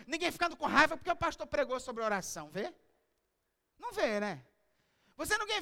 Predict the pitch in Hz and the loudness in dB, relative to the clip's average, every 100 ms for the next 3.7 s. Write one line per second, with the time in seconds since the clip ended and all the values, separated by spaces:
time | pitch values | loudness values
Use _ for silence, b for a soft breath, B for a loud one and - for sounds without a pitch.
0 | 277 349 339 381 440 - 370 349 330 311 | -4 0 0 0 -2 -4 -6 -2 0 0
1 | 311 302 302 302 285 269 254 269 277 262 | -4 -2 -2 -2 -2 -2 0 -2 -4 -6
2 | 214 226 - 247 254 220 277 262 233 233 | -8 -6 0 2 2 0 0 -2 2 4
3 | 226 220 202 196 160 151 | 4 4 6 4 2 -4